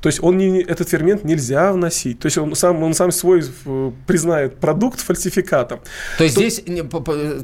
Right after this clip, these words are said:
Speaker 2: типа, с-, сыграть на честность не получится, потому что, в принципе, нельзя использовать
Speaker 1: Совершенно
Speaker 2: ее.
Speaker 1: верно.
Speaker 2: Ага.
Speaker 1: М, то есть это, э, давайте в-, с-, э, про госмониторинг. Госмониторинг — это определенные составы. Это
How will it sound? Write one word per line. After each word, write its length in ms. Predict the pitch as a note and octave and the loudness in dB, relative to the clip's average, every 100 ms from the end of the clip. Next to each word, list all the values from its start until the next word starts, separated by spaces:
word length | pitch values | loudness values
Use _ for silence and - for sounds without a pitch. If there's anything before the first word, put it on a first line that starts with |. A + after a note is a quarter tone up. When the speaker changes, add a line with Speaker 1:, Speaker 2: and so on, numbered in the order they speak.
| B2+ | -6
Speaker 2:
типа, 200 | E3+ D#3 | -4 0
с-, 160 | C#3+ - | -2 0
сыграть 400 | - F3 F#3+ F3+ | 2 4 2 2
на 120 | F3 | 0
честность 440 | E3+ A#3 A3 F3+ | 0 0 0 0
не 80 | F3 | 0
получится, 400 | E3+ F3+ G#3+ - | 2 2 2 0
потому 120 | E3+ | 0
что, 100 | E3+ | 2
в 60 | F3 | 0
принципе, 380 | G3 G#3+ - F#3 | 0 0 0 0
нельзя 440 | D#3+ F3+ D3+ F#3 | 2 2 4 4
использовать 540 | C3+ - C#3 G#2+ G2+ D3+ | 2 0 0 0 2 2
Speaker 1:
Совершенно 400 | D3+ - D3 C3+ | 2 2 0 2
Speaker 2:
ее. 140 | B2 | 0
Speaker 1:
верно. 260 | A2+ A2+ D3 | 0 0 0
Speaker 2:
Ага. 100 | - | -4
Speaker 1:
М, 60 | - | -2
то 100 | C3 | -2
есть 180 | - | 0
это, 240 | C#3 B2+ B2+ - | -4 -2 -4 -2
э, 360 | C3+ B2+ B2+ B2 | 0 2 2 2
давайте 300 | C#3 F#3+ F#3+ | 2 2 -2
в-, 180 | - C3+ | -10 -8
с-, 80 | |
э, 300 | C3+ C#3 D3 C#3 B2 | -6 -6 -6 -6 -4
про 100 | D3 | -2
госмониторинг. 720 | D3+ D3 C#3+ C#3 C#3 A#2+ - - - - | 0 0 0 0 0 -2 -6 -10 -10 2
Госмониторинг — 760 | F3+ F3+ D3 D3+ F#3+ G3+ C#3+ - | 2 2 -4 -2 2 2 0 -4
это 240 | C3 C#3 A#2+ | -8 -6 -6
определенные 680 | B2+ B2+ C#3 F#3 F3+ D3+ C#3 | -6 -4 2 2 4 2 0
составы. 480 | C#3 - D3 A#2 - - - | -2 0 0 0 -4 -12 -4
Это 240 | C#3 - | -2 -2